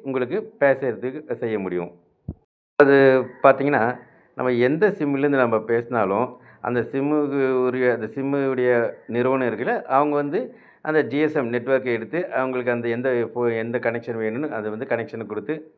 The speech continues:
நம்மளுக்கு பேசுறதுக்கு பயன்படுத்துறாங்க. இன்னும் ஒவ்வொரு சிம் கார்டுக்குள்ளேயும்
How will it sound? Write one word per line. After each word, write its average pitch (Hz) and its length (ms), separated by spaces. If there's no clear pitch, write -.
நம்மளுக்கு 127 460
பேசுறதுக்கு 120 520
பயன்படுத்துறாங்க. 95 680
இன்னும் 185 220
ஒவ்வொரு 135 600
சிம் 135 220
கார்டுக்குள்ளேயும் 110 800